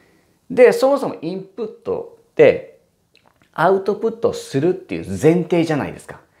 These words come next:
ただインプットするだけじゃないですよね。アウトプットするぞっていう前提でインプットしてるはずなんです。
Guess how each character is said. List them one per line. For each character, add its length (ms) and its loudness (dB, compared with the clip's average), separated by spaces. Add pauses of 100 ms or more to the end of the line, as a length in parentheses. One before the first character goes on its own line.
(360)
た 120 2
だ 140 6
イ 120 2
ン 140 0
プ 80 0
ッ 80 -4
ト 100 -4
す 160 -6
る 60 0
だ 80 0
け 80 -8
じ 60 -10
ゃ 40 -6
な 60 -10
い 20 -12
で 60 -16
す 20 -20
よ 100 -14
ね。 120 -18 (180)
ア 140 2
ウ 120 0
ト 100 4
プ 120 -4
ッ 60 -14
ト 100 -4
す 180 -2
る 100 6
ぞ 120 2
っ 140 -10
て 80 -6
い 60 -2
う 0 -
前 340 -2
提 220 -2
で 200 -4
イ 60 2
ン 60 0
プ 120 -8
ッ 40 -10
ト 100 -6
し 80 -8
て 80 -4
る 60 -6
は 140 -6
ず 140 -8
な 120 0
ん 100 -4
で 80 -14
す。 280 -20